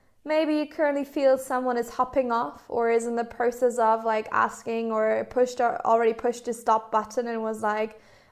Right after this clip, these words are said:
"Okay, next stop, I really wanna get out." <laughs> Maybe there's this person on your bus right now,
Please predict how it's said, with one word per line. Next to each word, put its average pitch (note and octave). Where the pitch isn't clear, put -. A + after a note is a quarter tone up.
"Okay, A3+
next A#3+
stop, A3+
I A3
really A3
wanna G#3+
get G#3+
out." A3
<laughs> -
Maybe A#3
there's A3+
this A#3
person A3+
on G#3+
your G#3+
bus G3+
right G#3+
now, G#3+